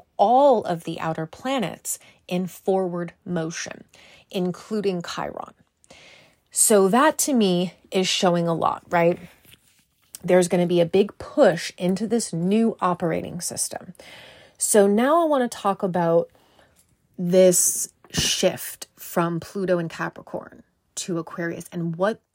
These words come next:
what does that mean for us? What does it look like? Um, we've had Pluto here since two thousand and eight. And again, w-,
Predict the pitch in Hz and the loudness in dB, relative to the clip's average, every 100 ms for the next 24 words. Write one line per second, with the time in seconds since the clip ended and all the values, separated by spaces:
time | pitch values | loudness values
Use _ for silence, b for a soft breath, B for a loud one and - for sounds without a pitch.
0 | _ - 170 180 247 262 190 180 175 175 | _ -10 -4 -2 -2 -4 -4 -4 -4 -6
1 | 190 226 233 - 208 - 196 202 - - | -2 -2 -2 -4 -8 -6 -6 -6 -10 -14
2 | B B B B B B 170 190 214 196 | B B B B B B 0 2 2 0
3 | 196 180 165 180 - 190 190 208 - - | -4 -6 -4 -4 -4 -4 -2 -4 -10 -20
4 | - 175 170 165 165 53 - _ _ _ | -6 -2 -2 -4 -10 -16 -20 _ _ _
5 | _ _ _ _ _ _ _ _ - _ | _ _ _ _ _ _ _ _ -20 _
6 | _ 190 185 214 196 - - 247 277 302 | _ -8 -2 -2 -2 -4 2 4 6 4
7 | - - _ _ _ - - - 285 269 | 2 -6 _ _ _ -20 -8 2 6 8
8 | 190 - - 62 247 277 - - - 208 | 6 2 -6 -4 -4 -6 -10 -8 -2 -2
9 | - - - - 285 - 202 202 202 185 | -2 -6 -6 -2 -2 0 0 0 0 -4
10 | 170 - 57 _ - - _ _ _ _ | -4 -8 -14 _ -20 -20 _ _ _ _
11 | _ b b b b b b b b b | _ b b b b b b b b b
12 | _ - 208 202 202 208 208 208 202 - | _ -2 2 4 2 2 0 0 -2 -4
13 | 202 196 208 190 175 170 - _ _ _ | -4 2 2 2 -2 -8 -12 _ _ _
14 | _ _ _ - 196 185 | _ _ _ -14 -10 -10